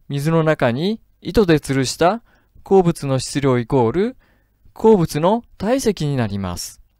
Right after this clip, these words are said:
実はこの考え方は古代ギリシャの科学者アルキメデスが発見したアルキメデスの原理に基づいています。アルキメデスは水中の物体に浮力が働き、その反作用が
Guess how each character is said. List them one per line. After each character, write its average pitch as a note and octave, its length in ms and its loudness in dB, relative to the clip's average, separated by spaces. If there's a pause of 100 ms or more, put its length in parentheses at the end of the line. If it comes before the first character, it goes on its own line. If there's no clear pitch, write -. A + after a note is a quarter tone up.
(640)
実 C3+ 300 -6
は C#3+ 260 2 (180)
こ C#3+ 140 -6
の E3+ 140 -2
考 G#3 260 2
え G#3 80 0
方 F#3+ 300 2
は F#3+ 260 2 (320)
古 E3 140 0
代 C#3 200 2
ギ C3 120 -4
リ B2+ 100 -4
シ - 100 -4
ャ G#2 60 -2
の D3 160 -6
科 C3+ 120 -6
学 B2+ 260 -4
者 E3 280 -2 (380)
ア B2+ 120 0
ル E3 100 2
キ A3+ 120 -2
メ A#3 120 4
デ G#3+ 100 4
ス E3+ 140 -2
が C3+ 80 -2
発 B2+ 220 -4
見 B2 180 -2
し - 100 -4
た F3+ 240 0 (460)
ア C3 100 0
ル F3 140 4
キ B3+ 100 -2
メ C4 140 4
デ A#3 100 6
ス F#3+ 140 -2
の D3 100 2
原 D3 140 0
理 B2+ 180 -2
に A3 240 -2
基 - 60 -16
づ B2+ 380 -2
い A#2+ 120 -6
て F#3+ 120 0
い D3+ 80 0
ま G2+ 180 -2
す。 - 260 -12 (720)
ア C3 120 -6
ル C3+ 100 0
キ D3 100 -4
メ C#3 140 -2
デ A#2 100 -2
ス - 140 -10
は E3 240 -2 (260)
水 F3+ 380 -4
中 F3+ 240 -2
の F3 140 2
物 E3 160 -2
体 D#3 280 2
に D#3 160 -2
浮 D3 120 -2
力 D#3+ 280 2
が D#3+ 120 -2
働 C#3+ 340 2
き、 G#3+ 260 -8 (360)
そ - 180 -2
の E3+ 80 2
反 F#3+ 280 0
作 A#3+ 140 2
用 F3 200 4
が G#3+ 260 0